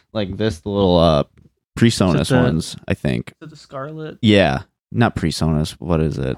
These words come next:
Speaker 1: Uh, Focusrite.
Speaker 2: Mm-hmm.
Speaker 1: It sounds great, and I've noticed a big difference. Like, I used to have, like,
Speaker 2: Mm-hmm.
Speaker 1: a, like, an M Audio one, and then I recently got that, and I plugged the guitar into it in my, um, amp model software that I pirated.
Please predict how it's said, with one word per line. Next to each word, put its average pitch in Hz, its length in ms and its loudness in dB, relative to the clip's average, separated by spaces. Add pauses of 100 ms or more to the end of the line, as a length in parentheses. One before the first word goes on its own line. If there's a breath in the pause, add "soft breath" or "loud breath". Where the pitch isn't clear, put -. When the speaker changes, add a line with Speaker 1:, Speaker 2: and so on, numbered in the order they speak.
(100)
Speaker 1:
Uh, 62 180 -4
Focusrite. 80 600 0
Speaker 2:
Mm-hmm. 135 320 -4 (460 loud breath)
Speaker 1:
It 113 200 2 (140)
sounds 127 360 2
great, 101 540 2
and 98 100 2
I've 107 100 2
noticed 117 420 2
a 92 60 2
big 110 320 0
difference. 95 340 0
Like, 95 120 -2
I 90 60 4
used 95 180 0
to 101 80 0
have, 92 260 2
like, 87 200 2
Speaker 2:
Mm-hmm. 67 80 -2
Speaker 1:
a, 76 380 -2 (480)
like, - 180 -6
an 85 80 -2
M 95 180 2
Audio 101 420 6
one, 107 380 4
and 90 200 -2
then 87 100 2
I 85 220 2
recently 95 320 0
got 87 240 2
that, 101 140 4
and 92 100 2
I 90 40 4
plugged 98 220 0
the 92 80 0
guitar 95 300 2
into 98 160 4
it 85 100 2
in 92 160 0
my, 90 340 0 (520)
um, 76 320 -4 (100)
amp 131 160 2
model 101 240 2
software 92 380 0
that 87 120 0
I 82 100 0
pirated. 85 480 -2